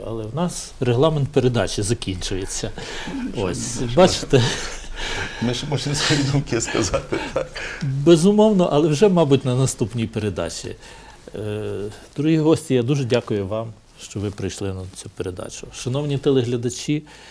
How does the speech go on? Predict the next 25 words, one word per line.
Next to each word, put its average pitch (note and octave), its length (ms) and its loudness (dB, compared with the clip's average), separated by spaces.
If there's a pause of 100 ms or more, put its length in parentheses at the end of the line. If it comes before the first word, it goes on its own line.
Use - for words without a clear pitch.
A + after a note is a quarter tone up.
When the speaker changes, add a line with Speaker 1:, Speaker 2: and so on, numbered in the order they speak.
(300)
Speaker 1:
я B2+ 480 6
бажаю D3 520 6
вам C#3+ 380 2 (380)
щастя D3+ 840 0
і A#2+ 60 -6
здоров'я A2+ 520 -2
в G2 100 -8
новому G#2 440 -8
році. - 340 -12 (440)
Такого F3+ 360 4
здоров'я, C#3 580 4
якого A#2+ 300 -4
ви A2+ 120 -6
хочете, D3+ 680 0 (500)
і C3+ 420 4 (360)
набагато F#3 460 4
кращого, E3 600 4
ніж C3+ 220 0
може B2+ 300 0
зробити, A2+ 600 -2
скажімо, G#2+ 560 -4
сьогодні C#3 560 4
наша B2 320 -6
держава A2 540 -4
вам B2 440 -4